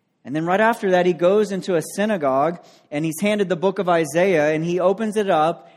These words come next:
and this is what he reads. He says, "The Spirit of the Lord is upon me, because he has anointed me to proclaim good news to the poor. He has sent me to proclaim liberty to the captives and recovery of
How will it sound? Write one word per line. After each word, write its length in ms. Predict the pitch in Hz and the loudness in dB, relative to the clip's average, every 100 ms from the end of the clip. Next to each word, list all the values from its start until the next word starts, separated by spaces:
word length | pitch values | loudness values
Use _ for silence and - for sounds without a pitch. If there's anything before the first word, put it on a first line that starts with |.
| - | -8
and 100 | 160 | -6
this 140 | 190 | -4
is 100 | 202 | -4
what 140 | 202 202 | 0 0
he 80 | |
reads. 640 | 202 226 175 110 - - - _ _ _ _ _ _ _ | 0 -2 -4 -8 -16 -20 -20 _ _ _ _ _ _ _
He 60 | 175 | -4
says, 180 | 226 202 | -2 0
"The 100 | 208 | -2
Spirit 420 | - 233 262 285 | -4 -2 0 2
of 120 | 233 | 2
the 100 | 202 | 2
Lord 240 | 196 226 202 | 2 2 2
is 120 | 165 | 0
upon 460 | 170 185 170 156 | -6 -6 -6 -6
me, 320 | 170 240 160 - _ _ _ _ _ _ _ | -4 -4 -6 -10 _ _ _ _ _ _ _
because 260 | 143 196 185 | -4 -4 0
he 120 | 233 | 0
has 100 | 208 | 0
anointed 400 | 190 190 185 170 | 0 -4 -2 -4
me 400 | 160 202 269 208 | -2 -2 0 0
to 100 | - | -2
proclaim 440 | 180 185 190 180 160 | -4 -4 -2 -4 -2
good 180 | 190 | -2
news 180 | 190 175 | -2 -6
to 100 | - | -10
the 120 | 156 | -12
poor. 520 | - - 214 180 127 - - - | -10 -4 0 2 0 -8 -20 -6
He 100 | 208 | -2
has 120 | 202 | 0
sent 180 | 247 208 | 0 2
me 220 | 190 247 | 2 2
to 80 | 254 | 2
proclaim 460 | 196 190 202 180 170 | 0 -2 -2 -2 0
liberty 520 | 214 226 190 170 156 _ _ | 2 4 2 2 -2 _ _
to 100 | 165 | -6
the 80 | 160 | -6
captives 560 | 185 175 202 185 170 | -2 -4 -2 -4 -4
and 80 | 170 | -4
recovery 640 | 180 175 202 208 196 175 - - | -4 -2 0 0 0 0 -4 -10
of 120 | 156 | -8